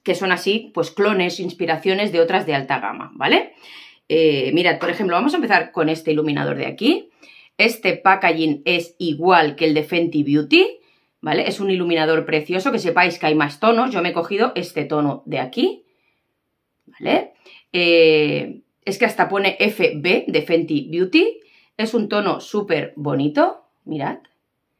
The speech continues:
Eh, vale mucho más barato que el de Fenty Beauty.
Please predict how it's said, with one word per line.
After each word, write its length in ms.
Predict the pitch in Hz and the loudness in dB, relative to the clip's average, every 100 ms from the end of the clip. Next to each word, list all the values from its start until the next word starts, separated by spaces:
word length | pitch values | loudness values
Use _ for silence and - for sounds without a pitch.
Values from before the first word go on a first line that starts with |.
| _ _ _ _ - - - _ | _ _ _ _ -20 -12 -12 _
Eh, 500 | 165 165 151 147 - _ _ _ _ _ | 4 6 6 0 -8 _ _ _ _ _
vale 340 | 147 175 160 156 | 0 2 4 2
mucho 460 | 190 262 - 208 | 4 4 4 0
más 180 | 175 180 | 2 2
barato 380 | 165 160 170 151 | 2 2 2 0
que 80 | 151 | -2
el 80 | 139 | -2
de 80 | |
Fenty 520 | 135 160 160 151 139 - | 0 2 0 0 -6 -8
Beauty. 640 | 135 131 143 - 370 - | -8 -6 0 2 0 -2